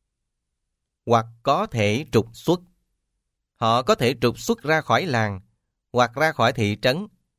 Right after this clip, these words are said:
hoặc ra khỏi thành phố, hoặc ra khỏi khu vực, hoặc ra khỏi xứ sở. Ngươi là kẻ trộm, ngươi là người ngu,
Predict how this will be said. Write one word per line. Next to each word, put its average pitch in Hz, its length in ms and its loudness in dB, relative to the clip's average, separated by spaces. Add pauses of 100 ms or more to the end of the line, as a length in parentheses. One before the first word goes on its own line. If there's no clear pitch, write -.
(240)
hoặc 123 200 0
ra 170 180 -2
khỏi 120 240 -2
thành 98 200 -4
phố, 120 380 -2 (360)
hoặc 123 180 0
ra 170 160 -2
khỏi 120 220 -2
khu 165 280 2
vực, 107 180 2 (460)
hoặc 117 180 0
ra 151 160 0
khỏi 110 280 -2
xứ 202 240 0
sở. 110 320 0 (2000)
Ngươi 160 340 2
là 113 280 0
kẻ 117 340 0
trộm, 107 340 0 (460)
ngươi 170 240 2
là 113 180 2
người 104 280 2
ngu, 120 360 0